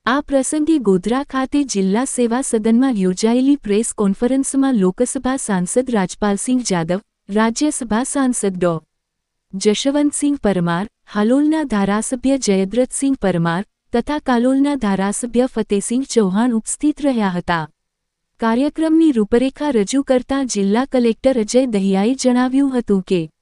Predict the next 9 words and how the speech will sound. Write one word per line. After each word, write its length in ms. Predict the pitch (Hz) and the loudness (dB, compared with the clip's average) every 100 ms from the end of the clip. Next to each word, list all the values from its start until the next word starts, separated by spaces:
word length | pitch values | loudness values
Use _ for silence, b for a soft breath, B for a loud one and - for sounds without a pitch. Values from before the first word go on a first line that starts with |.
| _ - | _ -4
આ 160 | 226 294 | -2 0
પદયાત્રા 640 | 302 285 285 277 294 302 | -2 0 -2 -2 -2 2
માત્ર 380 | 233 185 - 269 | 2 2 -2 -2
એક 220 | 247 262 - | 0 0 -2
કાર્યક્રમ 500 | 214 190 208 240 262 | -2 0 0 0 2
નહીં, 380 | 247 180 175 175 _ _ | 4 2 0 -4 _ _
પરંતુ 420 | 208 208 254 277 302 | -2 2 2 2 2
રાષ્ટ્રીય 560 | 220 202 - 269 262 | 2 0 -4 -2 0
એકતા, 420 | 202 - 175 180 | 0 -2 -4 -4